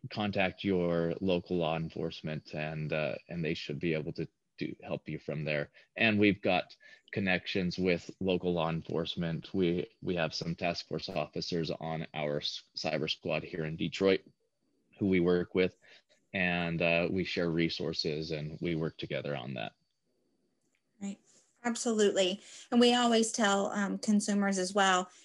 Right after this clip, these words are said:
Speaker 2: you know, if their, uh, bank account or their credit card information was compromised,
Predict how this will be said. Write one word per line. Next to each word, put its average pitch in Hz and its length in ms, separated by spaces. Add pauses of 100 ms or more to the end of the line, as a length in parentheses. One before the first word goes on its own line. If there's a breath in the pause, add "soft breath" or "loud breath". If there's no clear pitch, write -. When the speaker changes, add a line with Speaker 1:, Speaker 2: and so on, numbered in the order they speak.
(120 loud breath)
Speaker 2:
you 202 100
know, 180 180
if 185 240
their, 185 320
uh, 170 260 (320)
bank 208 280
account 226 600
or 196 260
their 175 180
credit 190 340
card 208 260
information 208 760
was 208 140
compromised, 202 840